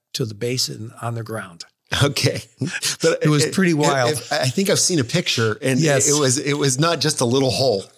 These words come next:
Speaker 1: <laughs>
Speaker 2: right?
Speaker 1: It, it was a miracle. It was, um, it was in the tail, and the rudder cable was,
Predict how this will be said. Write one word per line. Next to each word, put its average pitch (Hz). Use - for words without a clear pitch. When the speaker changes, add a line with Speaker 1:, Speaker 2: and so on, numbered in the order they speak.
Speaker 1:
<laughs> -
Speaker 2:
right? 135
Speaker 1:
It, 190
it 185
was 165
a 127
miracle. 139
It 135
was, 127
um, 113
it 156
was 147
in 156
the 185
tail, 139
and 127
the 120
rudder 147
cable 151
was, 117